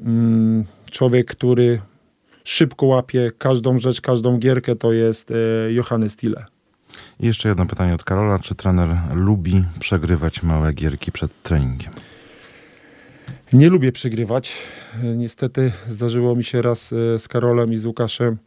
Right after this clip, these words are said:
Speaker 1: zagrać gierkę. Z Kubą Unitedem graliśmy dwa na dwa i niestety przegraliśmy, maj-, mając piłki meczowe w górze.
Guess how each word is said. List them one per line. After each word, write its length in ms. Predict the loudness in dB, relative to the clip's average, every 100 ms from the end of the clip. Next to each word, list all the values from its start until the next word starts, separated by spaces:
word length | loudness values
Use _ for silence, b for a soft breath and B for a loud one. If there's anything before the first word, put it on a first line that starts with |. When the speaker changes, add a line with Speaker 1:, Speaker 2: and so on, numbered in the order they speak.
| B B B B -2
Speaker 1:
zagrać 400 | 2 4 2 4
gierkę. 340 | 2 2 -4
Z 80 | -4
Kubą 220 | -4 -2
Unitedem 680 | -2 0 -2 -2 -4 -4 -2
graliśmy 340 | -2 -2 -2
dwa 180 | -2 0
na 120 | 0
dwa 200 | 0 0
i 40 | 0
niestety 360 | 0 -6 -8
przegraliśmy, 540 | -6 -2 2 2 2 0
maj-, 360 | 0 0 0
mając 520 | 0 0 0 -2 -4
piłki 340 | -4 -4 2 2
meczowe 380 | 4 4 2 2
w 60 |
górze. 360 | 2 2 2